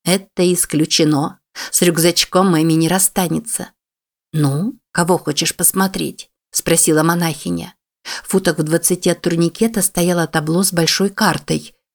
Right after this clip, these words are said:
На ней разными цветами обозначались зоны, где держали тот или иной вид животных и птиц.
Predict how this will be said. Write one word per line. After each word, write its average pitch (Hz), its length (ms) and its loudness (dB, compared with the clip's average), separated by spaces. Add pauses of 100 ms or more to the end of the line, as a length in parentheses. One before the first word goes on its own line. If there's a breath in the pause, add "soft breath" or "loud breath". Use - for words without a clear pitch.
На 165 80 2
ней 165 200 4
разными 156 420 2
цветами 156 540 -2
обозначались 160 720 0
зоны, 180 460 2 (240 loud breath)
где 165 180 2
держали 160 460 0
тот 160 340 -2
или 160 200 0
иной 156 200 2
вид 156 200 0
животных 165 640 0
и 220 40 0
птиц. - 580 -6